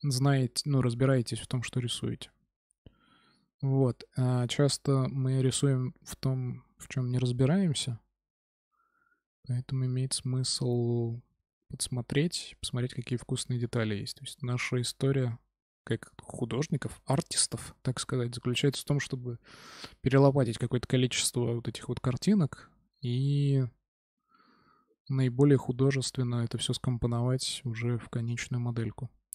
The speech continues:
чтобы она интересно смотрелась. Иногда достаточно просто повторить, как в жизни, а иногда нужно как-то скомбинировать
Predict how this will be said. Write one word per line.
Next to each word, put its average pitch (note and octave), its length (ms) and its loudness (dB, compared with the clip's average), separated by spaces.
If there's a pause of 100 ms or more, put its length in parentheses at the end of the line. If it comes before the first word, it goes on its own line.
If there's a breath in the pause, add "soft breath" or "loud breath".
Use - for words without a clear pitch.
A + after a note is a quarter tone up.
чтобы - 280 -10
она A2+ 140 -4
интересно A2+ 420 -6
смотрелась. A#2 580 -6 (800 loud breath)
Иногда C3+ 340 6
достаточно D3+ 600 4
просто - 300 -2
повторить, - 420 0
как B2+ 140 0
в A#2+ 80 0
жизни, D#3 300 2
а A#2+ 40 -2
иногда A#2 340 -2
нужно C3 320 -4
как-то A#2+ 320 -6
скомбинировать B2 880 -2